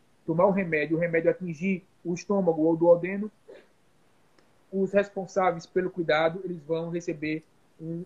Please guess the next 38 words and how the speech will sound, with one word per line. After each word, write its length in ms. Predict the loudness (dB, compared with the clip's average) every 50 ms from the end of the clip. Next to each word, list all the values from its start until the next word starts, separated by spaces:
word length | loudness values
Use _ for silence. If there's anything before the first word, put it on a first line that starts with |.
| -12 -10
uma 220 | -6 -4 -2 -2 -2
mensagem 420 | -2 -2 -2 0 0 0 0 0
do 80 | -2 -2
aplicativo. 640 | -2 -2 0 0 0 0 -2 -6 -8 -8 -10 -14 -12 -6
Um 100 | 2 6
outro 540 | 10 10 10 10 6 2 -6 -6 -6 -8 -10 _ _ _ _ _ -18
dispositivo 680 | -16 -8 0 2 2 2 2 0 -8 -8 -6 0 2
wearable 360 | 2 4 4 2 0 -2 -6 -10
muito 440 | -8 -8 -6 -4 -4 -6 -6 -8
importante 520 | -6 -4 -4 -4 -4 -4 -6 -6 -6 -6 -8 _ _ _
que, 80 | -4 -4
a, 120 | -4 -4 -6 -10 -12
que 60 | -10
melhora 560 | -6 -4 -2 -2 0 0 0 0 0 -2 -4 -6 _ _ _ _ _ -14
a 100 | -12 -8
qualidade 460 | -4 -2 -2 -2 0 0 -2 -2 -4
de 140 | -8 -14 -16
vida 280 | -14 -12 -12 -6 -4 -4
e 40 |
a 60 | -4 -4
sobrevida 380 | -6 -8 -6 -6 -8 -8 -10
dos 120 | -16 -18 -8
pacientes 500 | -6 -6 -4 -4 -4 -6 -6 -6 -6 -6
são 220 | -6 -6 -6 -6
cintos 540 | -10 -10 -10 -6 -6 -6 -6 -6 -8 -6 -4
anti-queda, 680 | -6 -6 -6 -6 -2 2 2 2 2 0 -2 -6 -10 -10 _
tá? 240 | -4 -4 -4 -4 -6 _ _ _ _ _ _ _ _ _
Que 60 | -4
são 200 | 0 0 0 0
cintos 380 | -2 -4 -4 -4 -4 -4 -6 _
que 80 | -6
o 20 | -2
paciente 400 | 0 0 0 0 -4 -6 -4 -4
usa 120 | -6 -4
por 120 | -4 -2 0
baixo 280 | 0 0 0 0 0
da 100 | 0 2
roupa 400 | 2 4 2 2 2 0 -4 -12